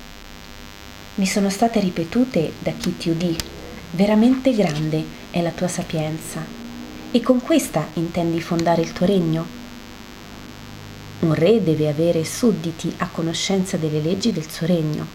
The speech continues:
"Ma le tue leggi sono tutte spirituali." Lo hai detto, Erma, tutte spirituali. Io avrò un regno spirituale, ho dunque il codice spirituale.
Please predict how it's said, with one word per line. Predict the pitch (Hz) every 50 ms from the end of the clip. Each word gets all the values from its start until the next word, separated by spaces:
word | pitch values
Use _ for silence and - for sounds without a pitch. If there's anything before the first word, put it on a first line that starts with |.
| - - - - - - - - - - - - - - - - - - - - - - - -
"Ma | - 196 208 202 202 196 196 190
le | 190 196 202
tue | 202 220 220
leggi | 254 311 311 - 196
sono | 185 - 170 160 165
tutte | - 180 - - 170
spirituali." | 160 - - - 170 165 170 170 - - - 190 160 151 151 160 - - - - - - - - - - - - - - - - - - - - - - -
Lo | - 185 185
hai | 196 196 185
detto, | 185 185 175 - - - 165 160
Erma, | 165 165 160 156 156 160 160 165 - - - - - - - - - - - - - -
tutte | - 247 269 254 - - 269
spirituali. | 262 - - - 233 214 214 202 - - 160 151 147 147 165 160 180 196 - - - - - - - - - - - - - - -
Io | - 240 254 226
avrò | 180 165 160 156 156 160 - -
un | 175 175
regno | 185 185 190 185 185
spirituale, | 185 - - - 180 175 175 - - 220 190 170 160 156 156 160 180 - - - - - - - - - - -
ho | - 185 175
dunque | 160 156 156 156 151 156 160 - - 247 247 269 - -
il | - 269 262 -
codice | - - 156 151 147 175 180 - 220 202
spirituale. | - - - 226 214 214 208 208 - 156 139 139 147 147 156